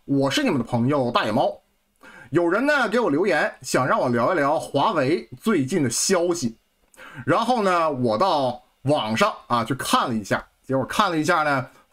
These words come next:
发现呢华为最近呢没有什么消息，尤其是有，有关华为手机和华为智能芯片的事儿。但是呢，最近这个路透社呀没闲着，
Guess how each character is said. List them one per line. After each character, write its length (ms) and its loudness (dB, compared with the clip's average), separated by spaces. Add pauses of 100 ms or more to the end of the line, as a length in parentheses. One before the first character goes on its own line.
发 160 2
现 200 2
呢 140 2
华 300 0
为 200 2
最 220 -2
近 220 0
呢 180 2
没 240 0
有 140 0
什 100 -2
么 60 -4
消 280 0
息， 140 -12 (600)
尤 220 2
其 220 0
是 240 -2
有， 300 0
有 160 0
关 280 2
华 220 0
为 160 0
手 220 0
机 420 -4
和 100 -2
华 280 0
为 260 0
智 180 -2
能 140 0
芯 160 -2
片 200 0
的 60 -4
事 120 -6
儿。 80 -6 (840)
但 220 2
是 80 0
呢， 220 2
最 260 0
近 160 2
这 60 2
个 80 2
路 240 0
透 240 2
社 280 2
呀 240 -2
没 160 2
闲 360 -2
着， 180 -4